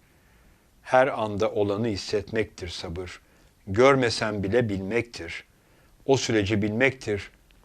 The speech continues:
Tam bir iman içinde olmaktır. Bir şeylerin fiziksel realitede zaman aldığını, biraz zaman aldığını bilmektir. Ve bunun ne kadar hızlı olacağı sana bağlıdır.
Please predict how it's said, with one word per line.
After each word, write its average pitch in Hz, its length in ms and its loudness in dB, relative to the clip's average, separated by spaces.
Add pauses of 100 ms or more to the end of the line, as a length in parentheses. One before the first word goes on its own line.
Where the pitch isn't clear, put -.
(160)
Tam 123 280 4
bir 107 260 0
iman 113 360 0
içinde 101 360 -4
olmaktır. 90 720 -6 (500)
Bir 131 200 6
şeylerin 117 580 4
fiziksel 120 640 0
realitede 107 680 2 (600)
zaman 101 400 -2
aldığını, 139 640 4 (640)
biraz 170 300 6
zaman 110 260 0
aldığını 101 480 -2
bilmektir. 98 680 -4 (720)
Ve 113 180 2
bunun 131 400 4
ne 160 100 6
kadar 151 320 4
hızlı 123 260 2
olacağı 123 520 4
sana 127 540 -4
bağlıdır. 98 540 -2